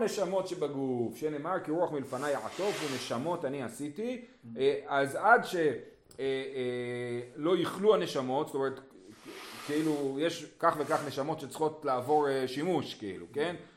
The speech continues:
אז כל ילד שנולד, אז היא נשמה שבאה לעולם. אז זה כן קרה, הגיעה נשמה לעולם, אחרי זה הילד, הילד מת, כן? אז, אז, אה, אז לכן הוא כן יצא ידי, זאת אומרת, הוא קידם משהו בעולם. היית יכול לחשוב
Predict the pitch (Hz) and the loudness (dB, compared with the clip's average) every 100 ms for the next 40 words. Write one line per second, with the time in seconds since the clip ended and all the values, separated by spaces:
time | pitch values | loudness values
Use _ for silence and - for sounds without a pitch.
0 | _ 120 131 127 - - - - 185 180 | _ 2 2 0 -12 -20 -20 0 2 6
1 | 165 160 156 139 113 107 131 113 127 123 | 6 6 2 2 4 4 2 0 -4 -6
2 | 135 151 208 - 156 160 170 170 185 170 | -6 0 0 0 2 4 8 8 8 6
3 | 92 - - _ _ _ 90 98 95 - | 4 -4 -20 _ _ _ -4 -4 -4 -12
4 | 107 180 247 294 240 151 92 - - 139 | -6 4 6 6 6 6 6 0 -10 6
5 | 269 269 202 185 156 139 120 110 95 87 | 8 8 4 4 4 6 6 4 2 -2
6 | - - 330 - 147 160 185 185 165 190 | -10 2 4 6 4 4 2 0 0 2
7 | 196 202 240 147 - - _ _ 147 175 | 0 0 0 0 -2 -16 _ _ 0 0
8 | 180 - - 104 117 113 120 110 101 117 | -4 -16 2 4 4 2 0 -2 0 0
9 | 113 110 117 110 120 147 202 196 262 277 | 2 2 -2 -4 -4 -2 -2 4 4 6
10 | 233 196 170 156 139 185 175 170 190 160 | 4 2 2 -2 -2 0 0 0 4 6
11 | 254 269 240 226 208 202 202 156 101 - | 6 6 4 6 8 10 10 10 6 -8
12 | - 220 233 190 196 - 208 196 156 - | 2 4 6 6 4 4 4 4 4 -2